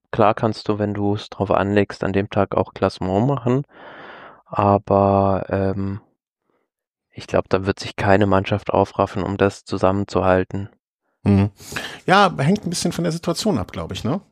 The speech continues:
Speaker 2: Also
Speaker 1: Ja, auf jeden
Speaker 2: vielleicht
Speaker 1: Fall.
Speaker 2: müssen wir gleich mal mit den, wenn wir bei den Fahrern sind, dann müssen wir vielleicht an der Stelle auf die besondere Situation eines Teams dann eingehen. Ähm, ich
Speaker 1: Ja,
Speaker 2: glaube,
Speaker 1: und
Speaker 2: das
Speaker 1: das ist, wir sind an dem Tag, äh, so ziemlich am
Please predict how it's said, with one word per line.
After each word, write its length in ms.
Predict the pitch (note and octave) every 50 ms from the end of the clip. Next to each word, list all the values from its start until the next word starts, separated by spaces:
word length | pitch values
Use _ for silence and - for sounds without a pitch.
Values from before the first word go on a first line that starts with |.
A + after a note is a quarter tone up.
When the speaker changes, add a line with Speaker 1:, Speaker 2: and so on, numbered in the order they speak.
| _ _
Speaker 2:
Also 460 | - A2+ A#2 B2 C3 A#2+ A#2+ B2 A2+ - _ _
Speaker 1:
Ja, 260 | - A#2+ B2 D3+ G3 A3
auf 220 | F3 A2+ - -
jeden 140 | B2+ B2 B2
Speaker 2:
vielleicht 100 | C#3 -
Speaker 1:
Fall. 140 | C3 C3 C3+
Speaker 2:
müssen 120 | C3 -
wir 80 | E3 C#3
gleich 180 | C3+ C#3+ -
mal 120 | - C#3 B2+
mit 160 | B2+ B2+ D3
den, 80 | B2+ - - - - - -
wenn 80 | B2
wir 80 | C#3 C#3
bei 80 | D3
den 140 | C#3 C#3 C3
Fahrern 320 | C3 - C3 B2+ - A#2+ G#2+
sind, 260 | - G2+ G2 F#2+ -
dann 80 | G#2
müssen 160 | G#2+ A#2 - -
wir 80 | A#2+
vielleicht 260 | - - A2 G#2+ -
an 120 | - G2+ G#2+
der 80 | G#2+
Stelle 320 | G#2 - A2 G#2+ G#2 - - - - - - - - - -
auf 140 | - G2 -
die 80 | - G#2
besondere 340 | F#2+ F#2+ A2 A2+ A#2+ A2+
Situation 480 | G#2+ A2+ G#2+ - G#2 G2 - - G#2+ F#2
eines 300 | - F#2+ G2 G#2+ G#2 -
Teams 240 | - G#2+ G2+ - -
dann 140 | G2+ F2+ F2
eingehen. 420 | F2 F#2 F#2+ G2 G2 G2 G2 - - - - - - - - _ _
Ähm, 460 | - F#2 F2+ F2+ F2+ F#2 F2+ F2+ F2+ - - _ _ _ _ _ _ _ _ _ -
ich 100 | - A2+
Speaker 1:
Ja, 80 | G#2+ G2+
Speaker 2:
glaube, 240 | G2+ G#2+ A2 G2
Speaker 1:
und 100 | - -
Speaker 2:
das 220 | - A#2 A#2 - -
Speaker 1:
das 0 |
ist, 260 | C3+ - - - - - _ _ _ _ - -
wir 120 | - A#2+ A2
sind 240 | A2+ B2+ C3+ -
an 220 | - A#2 A2+ G#2+ G#2
dem 320 | - A2 A2 B2 B2+ -
Tag, 380 | - - G#2+ A2 A2+ - - - -
äh, 500 | G#2+ G#2+ G#2 G#2 G#2 G#2 G2+ G2+ G2 F#2
so 120 | G#2+ G#2+
ziemlich 440 | - - - C#3 D#3 D3 - - -
am 220 | A2 G#2+ G#2 G2+